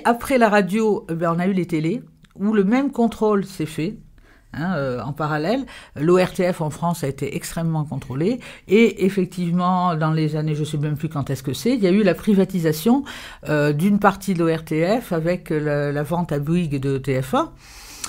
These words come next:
Et, et petit à petit, ça n'a fait qu'augmenter. Donc maintenant, on a le même problème avec la télévision, c'est-à-dire que tout appartient au même, on en a parlé l'autre jour, mais ça, euh, le, le problème, c'est que c'est, techniquement, c'était très difficile pour des citoyens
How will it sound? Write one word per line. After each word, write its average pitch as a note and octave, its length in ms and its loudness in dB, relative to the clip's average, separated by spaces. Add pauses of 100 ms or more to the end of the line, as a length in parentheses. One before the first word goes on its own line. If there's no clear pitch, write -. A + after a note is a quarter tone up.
(320)
Et, E3+ 300 2
et E3 60 0
petit F#3 280 0
à E3 60 2
petit, G3+ 260 -2
ça D3+ 280 0
n'a D#3 120 0
fait - 180 0
qu'augmenter. E3 580 2
Donc G#3 180 4
maintenant, F3 520 2
on G3 160 4
a C4+ 100 10
le A#3 100 8
même A#3 220 4
problème G#3 420 4
avec D#3+ 260 -2
la D#3 60 -4
télévision, D3+ 560 -4
c'est-à-dire C#3 500 -8
que B2+ 80 -6
tout F#3+ 220 -4
appartient D#3+ 400 -4
au C3 120 -2
même, A#3+ 280 2
on E3+ 100 2
en D3+ 120 -2
a C#3 40 -6
parlé C#3+ 260 -4
l'autre C#3 260 -6
jour, D4 260 0 (540)
mais G#3+ 140 8
ça, G3 360 4
euh, F3 160 0
le, F3+ 200 6
le F#3 180 4
problème, F3+ 360 2
c'est F#3 120 -2
que G3 120 2
c'est, F3 380 0
techniquement, F#3+ 560 0
c'était E3+ 220 -2
très G#3+ 160 2
difficile G3 480 -2
pour F3 160 -4
des D#3 80 0
citoyens D#3+ 580 -2